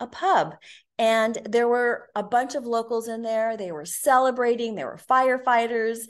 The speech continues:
And he and I kind of joined in the celebration. And it was really so much fun. And that's where you can find things that are unexpected and just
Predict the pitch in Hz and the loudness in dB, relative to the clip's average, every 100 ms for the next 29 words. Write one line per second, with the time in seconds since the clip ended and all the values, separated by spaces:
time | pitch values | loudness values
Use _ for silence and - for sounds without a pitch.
0 | - - - 247 330 349 349 330 311 311 | -18 -20 -4 0 4 4 6 6 6 4
1 | 320 339 294 277 277 277 285 277 269 277 | 4 2 2 0 0 2 2 0 -2 0
2 | 269 254 247 233 233 254 233 233 233 - | 0 0 0 -4 -4 -6 -6 -6 -8 -8
3 | 208 202 202 196 196 196 233 247 254 262 | -8 -6 -8 -10 -10 -4 0 2 0 0
4 | 254 277 - - - 220 190 196 190 180 | -4 -8 -14 -12 0 4 6 6 2 -2
5 | 190 - 160 156 156 - _ 233 240 269 | -6 -4 -2 -2 -6 -16 _ -2 0 0
6 | 339 427 - 233 226 226 285 381 - - | -2 -4 -8 0 0 2 0 -4 -8 -20
7 | _ 240 240 240 220 - 254 262 262 262 | _ -12 -8 -8 -4 2 2 2 -2 -4
8 | 247 240 220 202 208 214 208 - - - | -4 -2 0 0 -2 -4 -6 -8 -2 -2
9 | - - 330 359 - - - _ 220 220 | -2 -4 -4 -4 -8 -20 -20 _ -2 -2
10 | 214 214 196 | -2 -2 -2